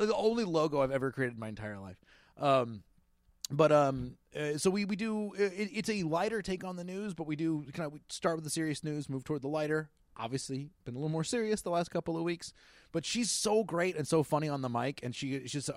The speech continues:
she always has an interesting take, and so we've been having a lot of fun with it. Um, so yeah, you can listen to that for free on iTunes and Stitcher, and, uh, I think, uh, Buzzsprout if you're totally bereft of other <laughs> outlets. <laughs> We have it on there too.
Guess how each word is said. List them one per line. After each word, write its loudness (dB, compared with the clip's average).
she -6
always 2
has 2
an -2
interesting -6
take, -10
and -2
so 2
we've 2
been 2
having 2
a 4
lot 4
of -2
fun -2
with -6
it. -8
Um, 0
so -4
yeah, 4
you 6
can 2
listen 0
to 4
that -2
for -2
free 0
on 2
iTunes 0
and -4
Stitcher, -2
and, -4
uh, -4
I -12
think, -10
uh, -10
Buzzsprout -2
if -12
you're -6
totally 0
bereft 0
of -6
other 0
<laughs> -10
outlets. 0
<laughs> -
We 8
have 8
it 4
on 4
there 0
too. -4